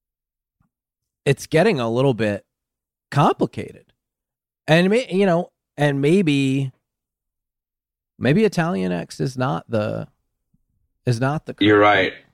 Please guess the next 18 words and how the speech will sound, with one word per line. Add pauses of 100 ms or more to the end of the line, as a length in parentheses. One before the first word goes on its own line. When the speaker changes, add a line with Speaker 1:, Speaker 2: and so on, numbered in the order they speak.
(720)
Speaker 2:
right.
You
know,
I
guess
the
reason
I
didn't
laugh
at
the
joke
is
'cause
I
was
humbled,